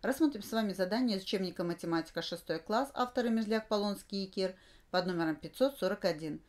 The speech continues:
Нас спрашивают, какие из данных обыкновенных дробей можно преобразовать в десятичную. Чтобы ответить на этот вопрос, нужно знать условия преобразования обыкновенной дроби в десятичную.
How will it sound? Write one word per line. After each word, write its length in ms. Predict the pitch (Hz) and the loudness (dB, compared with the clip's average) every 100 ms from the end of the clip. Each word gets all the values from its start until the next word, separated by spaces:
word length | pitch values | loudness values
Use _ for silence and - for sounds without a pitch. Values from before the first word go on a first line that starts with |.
| _ - | _ 0
Нас 180 | 285 | 0
спрашивают, 520 | - 175 160 - 165 - | 0 -4 -4 -4 -6 -4
какие 380 | 208 - 247 | -6 0 0
из 240 | 226 220 190 | 0 -2 0
данных 380 | 190 170 165 175 | 2 2 0 -2
обыкновенных 600 | 170 180 175 170 160 160 | -4 -2 0 0 0 -2
дробей 480 | 170 170 226 285 - - - | -2 0 0 -2 -6 -20 -6
можно 360 | 196 208 175 151 | -2 0 0 -2
преобразовать 760 | 170 160 165 160 170 214 254 160 | 0 0 0 -2 0 0 -2 -8
в 100 | 160 | -8
десятичную. 760 | 226 - 165 147 - - - - - - - | -8 -8 -10 -10 -10 -10 -12 -14 -20 -20 -20
Чтобы 320 | - 208 190 | 0 2 4
ответить 420 | 185 185 185 170 | 2 0 -2 -2
на 120 | 170 165 | -2 -2
этот 240 | 175 170 | -2 -2
вопрос, 400 | 180 180 311 - | -2 0 -2 -2
нужно 440 | 185 220 196 170 - | -4 -4 -2 -4 -4
знать 360 | 165 180 254 269 - | -8 -2 -2 -2 -8
условия 560 | 202 - 220 185 151 147 | -8 -2 0 0 -2 -6
преобразования 800 | 170 170 170 170 180 175 165 165 | 0 2 2 0 0 2 0 -2
обыкновенной 540 | 165 190 180 185 190 | -4 -4 -2 -2 -2
дроби 360 | 233 294 175 - | -2 -2 -4 -8
в 100 | 165 | -10
десятичную. 720 | 226 262 247 170 - 170 165 | -8 -8 -8 -8 -10 -10 -12